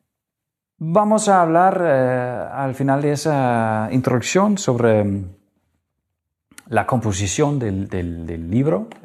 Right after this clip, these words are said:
y, lógicamente, la manera de imper-, interpretar el libro también juega un papel importante en cuanto a, a cómo entender la, la composición y la estructura del, del, del libro.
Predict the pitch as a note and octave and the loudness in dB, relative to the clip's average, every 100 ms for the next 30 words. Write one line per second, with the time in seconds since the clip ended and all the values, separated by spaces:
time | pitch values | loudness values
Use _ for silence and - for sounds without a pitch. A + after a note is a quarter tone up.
0 | - A2 A2+ C#3+ B2+ D#3 E3+ F3 E3 C#3+ | -6 -4 0 -2 0 0 2 2 4 2
1 | D3 E3 C#3+ A2+ G#2 A2 G2 - C3 - | 2 2 0 -2 -2 -4 -4 -4 -4 0
2 | A2+ A2 G3 F#3 C3 C#3 C3+ - A#2 B2 | -2 0 2 2 0 0 0 0 2 2
3 | B2+ C#3 C3+ C3+ C3 A2+ A#2+ A2+ F#2+ F2 | 2 2 2 0 0 0 0 0 -2 -2
4 | G#2 G#2 G#2 D#3 - - - _ A#2 G#2+ | 0 0 -2 -6 -8 -20 -20 _ -10 0
5 | A2+ A2+ A#2 G2+ F2+ F2 - F2+ - B2+ | 2 2 0 2 0 -2 -4 -6 -2 0
6 | B2+ A#2+ G#2 F#2+ F2+ F2+ G2 G2+ F#2+ E2+ | 2 2 0 -4 -4 -2 0 -2 -4 -6
7 | E2 E2+ E2+ E2 F2+ F2 F2 F#2+ - C3 | -6 -10 -8 -8 -8 -10 -10 -10 -2 0
8 | C#3 G#2 F2 - - F#2 - F3 B2 E2+ | 2 2 0 -2 -6 -4 2 4 4 0
9 | E2 E2+ E2 E2 E2+ F2+ F2 E2+ G2 F#2+ | -6 -8 -10 -10 -10 -12 -10 -6 -6 -6
10 | D#2+ | -14